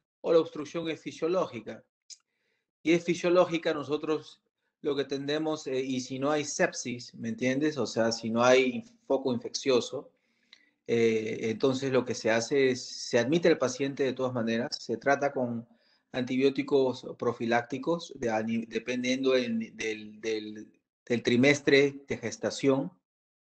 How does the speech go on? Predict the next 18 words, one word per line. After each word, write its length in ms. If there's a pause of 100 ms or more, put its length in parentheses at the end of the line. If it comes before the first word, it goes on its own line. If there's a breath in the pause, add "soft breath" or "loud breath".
(680 soft breath)
Se 160
le 80
pone 220
al 100
paciente, 640
por 260
supuesto, 720 (140)
tratamiento 680
para 180
el 40
dolor 500
y 280
se 120
le 120
pone 240
al 80
paciente 720
en 280